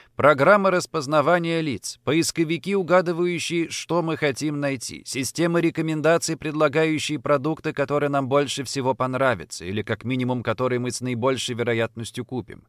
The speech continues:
Многие современные системы общаются с людьми с помощью естественного языка, преобразуя компьютерные запросы и команды в человеческую речь. Siri, созданная Apple,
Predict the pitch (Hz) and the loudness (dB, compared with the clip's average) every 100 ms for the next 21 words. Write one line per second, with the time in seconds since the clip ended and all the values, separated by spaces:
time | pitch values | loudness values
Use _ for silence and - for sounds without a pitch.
0 | - 185 226 165 127 104 131 113 123 117 | -6 2 2 2 0 0 0 0 0 0
1 | 98 90 82 - 90 - 170 180 151 107 | -2 -4 -6 -8 -8 -2 0 4 2 2
2 | - 170 165 - 143 127 135 117 160 135 | 2 2 2 -2 -6 -4 -4 -4 -4 -6
3 | - 156 143 123 147 135 143 - 143 147 | -2 -2 -2 -4 -4 -4 -4 -6 -2 -2
4 | - - 104 101 98 92 101 104 190 - | -2 -8 -6 -4 -4 -4 -4 0 0 0
5 | 151 139 139 123 170 196 - 160 147 190 | -4 0 2 2 2 2 2 -4 -2 -4
6 | 180 165 151 143 113 139 131 175 170 175 | -2 -2 -2 -2 0 0 2 0 0 -2
7 | 151 147 117 104 143 160 147 139 - 147 | -2 0 2 4 4 2 0 -4 -6 -2
8 | 143 123 104 - 98 - 113 104 - - | 0 0 -2 -6 -10 -6 -6 -6 -10 -20
9 | - _ _ _ - - - 165 165 170 | -20 _ _ _ -20 -10 -6 0 2 4
10 | 175 _ - - 143 120 113 110 104 110 | 0 _ -8 4 6 6 2 0 0 0
11 | 101 98 147 | -2 0 -6